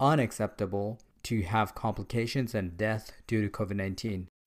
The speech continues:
And this is what all covid nineteen vaccines protect against. And getting the vaccine not only protects you,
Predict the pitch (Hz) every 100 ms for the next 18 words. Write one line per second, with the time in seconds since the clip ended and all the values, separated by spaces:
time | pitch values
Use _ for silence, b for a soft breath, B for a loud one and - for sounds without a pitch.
0 | _ 120 117 104 135 107 110 110 117 110
1 | 120 - 135 123 120 117 110 131 101 101
2 | 98 - 113 107 107 - - 110 117 107
3 | - 107 120 110 87 - _ - 117 110
4 | 120 160 160 131 120 - 120 110 110 113
5 | 117 120 117 110 107 - 147 147 127